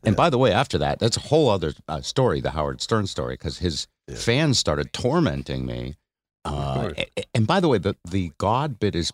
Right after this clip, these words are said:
Speaker 1: basically the George Burns bit, where George is in the car with John Denver in that movie,
Speaker 2: I
Speaker 1: Oh God.
Speaker 2: can't, I can't imagine what you mean.
Speaker 1: And, and it's raining in the car, right? And
Speaker 2: Of course it is.
Speaker 1: yeah, and George says, "God,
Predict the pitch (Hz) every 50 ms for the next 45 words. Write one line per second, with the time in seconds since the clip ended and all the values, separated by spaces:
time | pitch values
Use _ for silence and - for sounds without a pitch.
0 | _ - - 160 170 160 - 160 143 - 110 92 80 82 76 - - 85 82 82
1 | 73 - - - 76 73 78 87 87 - - - 98 104 117 - - 73 76 78
2 | 71 - 87 82 90 95 85 85 80 87 87 85 82 - - - 82 82 82 85
3 | 82 67 - 82 78 82 85 78 - 80 80 80 80 87 87 85 80 80 78 69
4 | - 73 78 80 76 82 82 82 - 67 76 73 71 78 76 78 78 - - -
5 | _ - - - - - - 64 55 57 62 57 53 53 55 57 52 55 - 65
6 | 55 52 50 50 - - - _ - 117 113 101 - - - 98 92 98 98 -
7 | - - 107 131 175 180 131 90 80 82 82 90 95 - - 117 120 110 73 58
8 | 62 - _ _ _ _ _ _ - 80 80 82 110 - - _ _ - - -
9 | _ _ _ _ _ - 104 107 101 95 98 101 - - 107 104 98 - - 60
10 | 52 50 - - _ _ - 131 110 80 - - 101 107 101 101 - 123 127 127
11 | 123 - - - 117 95 90 92 82 - _ _ _ _ _ _ - 143 151 170
12 | 143 85 69 67 -